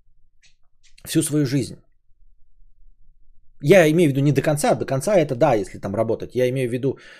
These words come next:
я не готов посвящать этому все, все, все, все, все время. Я готов оно посвящать, если будут деньги. То есть, если мы будем донатить, я, конечно, в лучшие времена останавливался, но если мы поставим прямо передо мной условия, да, там человек скажет,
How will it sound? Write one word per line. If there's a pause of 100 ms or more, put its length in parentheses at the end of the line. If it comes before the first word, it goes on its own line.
(120)
я
не
готов (180)
посвящать
этому
все,
все,
все,
все,
все
время. (420)
Я
готов
оно
посвящать,
если
будут
деньги. (1600)
То
есть,
если
мы
будем
донатить,
я,
конечно,
в
лучшие
времена
останавливался,
но
если
мы
поставим
прямо
передо
мной
условия,
да,
там
человек
скажет,